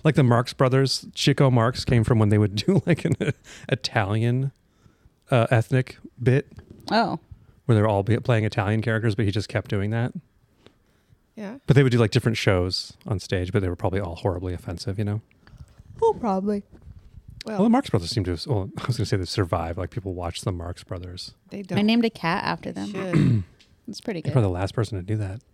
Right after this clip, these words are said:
Speaker 3: Definitely should watch the Marx Brothers. That's what I say about that.
Speaker 1: Speaking of old
Speaker 2: Rest
Speaker 1: movies,
Speaker 2: in peace, Seppo.
Speaker 1: I got one more thing about old movies.
Speaker 2: Okay.
Speaker 1: I was, I was reading about George, no,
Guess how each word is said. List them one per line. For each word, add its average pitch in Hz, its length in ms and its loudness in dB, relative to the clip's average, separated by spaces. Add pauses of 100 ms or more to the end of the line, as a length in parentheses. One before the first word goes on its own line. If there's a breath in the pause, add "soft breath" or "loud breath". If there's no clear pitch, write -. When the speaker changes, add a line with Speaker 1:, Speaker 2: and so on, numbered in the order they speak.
Speaker 3:
Definitely 202 380 -12
should 185 180 -16
watch 175 240 -12
the 180 80 -16
Marx 170 220 -16
Brothers. 185 340 -16 (200)
That's 196 220 -18
what - 80 -20
I - 80 -20
say - 200 -20
about - 240 -20
that. 208 200 -18 (160)
Speaker 1:
Speaking 180 240 4
of 131 60 4
old 120 180 4
Speaker 2:
Rest 101 100 4
Speaker 1:
movies, 127 180 2
Speaker 2:
in 196 100 -6
peace, 202 260 -6
Seppo. 101 400 -8 (140)
Speaker 1:
I - 40 4
got 123 140 6
one 123 80 4
more 120 100 6
thing 117 140 2
about 110 160 4
old 104 120 2
movies. 101 400 -4 (100)
Speaker 2:
Okay. 202 180 -2 (160)
Speaker 1:
I 135 60 4
was, 113 140 6 (140)
I 143 60 2
was 120 100 6
reading 123 140 6
about 120 160 2
George, 104 540 0 (240)
no, 98 240 2